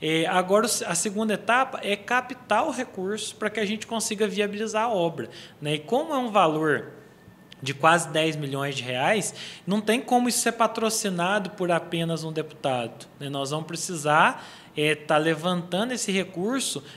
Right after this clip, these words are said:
nas parcerias. E aí todos serão bem-vindos, né? De tá destinando um pouquinho ali.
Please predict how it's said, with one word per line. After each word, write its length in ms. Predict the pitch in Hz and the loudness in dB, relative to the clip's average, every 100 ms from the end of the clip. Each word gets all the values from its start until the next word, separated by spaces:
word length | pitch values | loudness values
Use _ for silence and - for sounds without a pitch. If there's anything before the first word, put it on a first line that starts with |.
| - | -4
nas 180 | 160 160 | 0 0
parcerias. 720 | 185 180 175 - 262 202 151 | 2 2 2 -2 0 0 0
E 60 | 180 | 4
aí 340 | 165 202 269 - - - | 4 4 2 -2 -14 2
todos 380 | 226 262 - - | 4 6 4 2
serão 300 | 269 262 262 | 2 2 -2
bem-vindos, 720 | 302 269 277 269 226 - 160 | -4 -2 -2 -2 -4 -6 -2
né? 160 | 160 | 0
De 100 | 165 | 0
tá 220 | 180 190 185 | 0 0 2
destinando 560 | 196 - 208 190 202 | 0 -2 -2 -2 -2
um 20 | |
pouquinho 400 | 214 233 233 247 | -2 -4 -4 -4
ali. 260 | 294 247 | 0 0